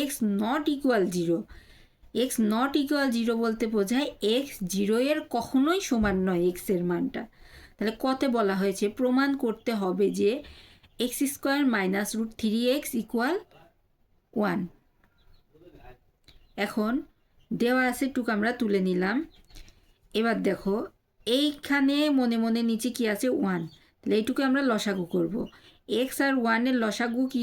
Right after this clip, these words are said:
হয়? x-ই হয়। তাহলে নিচেরটার সাথে ভাগ, x এর সাথে ওয়ানকে যদি ভাগ দিই, তাহলে কি হবে? x, আর x আর x গুণ করলে এক্স স্কয়ার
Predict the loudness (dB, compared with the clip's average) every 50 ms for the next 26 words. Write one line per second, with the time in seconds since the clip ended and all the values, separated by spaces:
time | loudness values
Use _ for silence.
0 | 0 0 0 0 -2 -4 -6 -18 _ _ _ _ _ _ -2 -2 -2 -2 -6 -8
1 | -8 -6 -6 -4 -6 -8 -10 -14 _ _ _ -20 -20 _ _ -20 -20 -20 -20 _
2 | _ _ -4 -2 0 0 2 2 2 2 0 -2 -2 0 -2 -2 0 0 0 -2
3 | 0 0 0 0 0 0 0 0 -2 -2 -6 -10 _ -20 _ _ _ _ -4 -4
4 | -4 0 0 -2 -2 0 0 -2 0 0 2 2 2 2 2 2 2 0 0 0
5 | 0 0 0 0 0 0 0 0 -2 -2 0 2 2 2 2 0 -4 -8 -18 -20
6 | -20 -20 _ _ -4 -2 0 2 0 0 0 0 0 0 0 0 0 -2 -4 -4
7 | -2 0 2 2 2 0 -4 -10 -6 -4 -4 -4 -4 -2 -2 -2 -2 -2 -2 0
8 | 0 2 2 0 -2 -2 -2 0 2 2 2 2 2 0 2 2 2 0 -2 0
9 | -2 -4 -4 -2 -4 -4 -4 -4 -6 -6 -6 -6